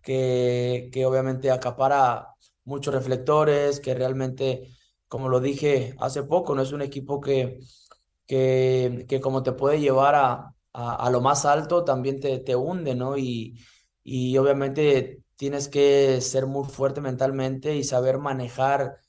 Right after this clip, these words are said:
entender un poco en el entorno en el que estás para, para poder salir adelante, ¿no? Realmente ahora que ya los reintegraron, ojalá, ojalá y, y,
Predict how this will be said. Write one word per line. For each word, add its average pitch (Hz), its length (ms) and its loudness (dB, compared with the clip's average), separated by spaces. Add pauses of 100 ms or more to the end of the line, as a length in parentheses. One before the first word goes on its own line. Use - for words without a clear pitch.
(400)
entender 135 560 0
un 147 160 0
poco 147 360 0
en 143 60 0
el 127 120 -2
entorno 135 360 -4
en 135 60 -6
el 127 40 -8
que 127 120 -6
estás 143 280 -4
para, 147 460 2 (320)
para 131 260 -4
poder 143 200 0
salir 147 280 4
adelante, 135 500 2
¿no? 131 440 -4
Realmente 139 920 -2 (240)
ahora 139 340 4
que 151 100 -2
ya 143 40 0
los 151 160 -2
reintegraron, 135 480 0
ojalá, 135 580 0
ojalá 135 520 -4
y, 135 280 -10 (440)
y, 131 500 -2